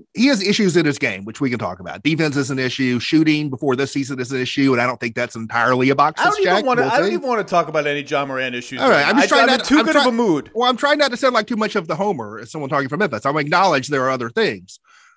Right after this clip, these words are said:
Speaker 1: But he has, he does have an, an elite mentality to go with some of us, his elite basketball skills. And I think that mentality is part of the story of this team coming together,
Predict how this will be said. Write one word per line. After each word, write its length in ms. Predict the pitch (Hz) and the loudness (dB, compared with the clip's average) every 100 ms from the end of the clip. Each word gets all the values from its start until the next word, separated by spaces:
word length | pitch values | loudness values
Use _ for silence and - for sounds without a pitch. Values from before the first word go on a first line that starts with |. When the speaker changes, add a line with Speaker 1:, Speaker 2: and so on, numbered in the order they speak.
| _ - | _ -6
Speaker 1:
But 160 | 170 | -6
he 240 | - 220 247 | -4 -2 0
has, 520 | 214 185 185 170 - _ | 2 2 2 -2 -10 _
he 140 | 175 | -6
does 240 | 165 214 208 | 0 0 2
have 260 | 180 180 | 0 0
an, 200 | 156 151 - _ _ _ | -2 -6 -8 _ _ _
an 100 | 147 | -2
elite 360 | 143 131 156 - | -2 0 -2 0
mentality 680 | 135 123 127 135 131 127 117 | -4 -2 2 2 4 2 -2
to 80 | |
go 160 | 117 120 | 0 0
with 120 | 120 | 0
some 140 | - 123 | -2 -2
of 140 | 117 | -2
us, 200 | 120 101 | -2 -2
his 220 | 127 123 | -6 -6
elite 340 | 120 117 117 95 | -6 -4 -6 -2
basketball 540 | 110 110 110 104 92 | -2 -2 -6 -8 -8
skills. 560 | - - 80 - - - - - - _ _ _ 139 | -12 -14 -14 -16 -20 -20 -20 -20 -20 _ _ _ -2
And 440 | 147 139 135 135 - | 0 0 -2 -6 -10
I 200 | 117 147 | -4 -4
think 360 | 165 175 165 156 _ | -4 -4 -4 -6 _
that 340 | 131 131 143 143 | -6 -2 -2 -4
mentality 640 | 139 123 135 151 170 135 | -8 -6 -2 0 2 0
is 100 | 127 | -2
part 220 | - 123 | 0 0
of 80 | 127 | 0
the 60 | 123 | -4
story 320 | - 117 117 | -6 -2 -2
of 100 | 113 | -4
this 140 | 113 | -8
team 240 | - 113 110 | -6 -6 -4
coming 260 | 110 110 | -6 -8
together, 440 | 104 131 214 110 | -6 -6 -6 -8